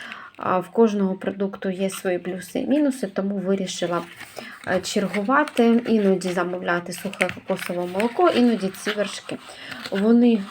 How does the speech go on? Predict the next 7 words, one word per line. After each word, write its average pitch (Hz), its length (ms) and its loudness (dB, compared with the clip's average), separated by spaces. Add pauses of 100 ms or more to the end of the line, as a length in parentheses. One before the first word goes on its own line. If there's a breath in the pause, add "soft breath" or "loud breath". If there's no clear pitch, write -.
(120)
знаходяться 202 720 0
в 196 160 -10
пакеті, 277 540 0 (1040)
е, 190 120 0
тверді, 226 720 4 (1300 loud breath)
а, - 340 -2
тому 214 560 2